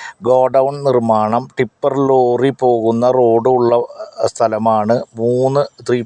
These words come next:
ഫേസ് കറന്റ് തൊട്ടടുത്ത് വന്നിട്ടുണ്ട്. വെള്ളം, വെള്ളം ബോർവെൽ അടിച്ചാൽ സമൃദ്ധിയായി വെള്ളം കിട്ടാവുന്ന ഒരു പ്രദേ-, പ്രദേശമാണ്. അതുപോലെ തന്നെ പൊല്യൂഷൻ ഫ്രീ ഏരിയ, സ്റ്റീൽ കസാരകൾ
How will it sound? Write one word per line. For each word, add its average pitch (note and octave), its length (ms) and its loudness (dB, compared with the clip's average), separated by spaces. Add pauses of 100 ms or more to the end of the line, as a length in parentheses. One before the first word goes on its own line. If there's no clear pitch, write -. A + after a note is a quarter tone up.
(100)
ഫേസ് C3 420 0
കറന്റ് A#2+ 400 -2 (180)
തൊട്ടടുത്ത് A#2+ 540 -4
വന്നിട്ടുണ്ട്. A2 600 -2 (800)
വെള്ളം, C3 460 0 (640)
വെള്ളം C3 380 2
ബോർവെൽ C3+ 400 0
അടിച്ചാൽ C3 380 -2 (140)
സമൃദ്ധിയായി B2 560 0
വെള്ളം B2 320 0
കിട്ടാവുന്ന A#2 560 -2 (180)
ഒരു A#2 140 -2
പ്രദേ-, A#2 380 0 (280)
പ്രദേശമാണ്. A2 760 0 (140)
അതുപോലെ A2+ 380 0 (100)
തന്നെ A#2 260 0 (500)
പൊല്യൂഷൻ B2+ 480 0 (120)
ഫ്രീ B2 140 -6 (200)
ഏരിയ, A2+ 420 2 (120)
സ്റ്റീൽ B2+ 380 -6 (100)
കസാരകൾ B2+ 520 0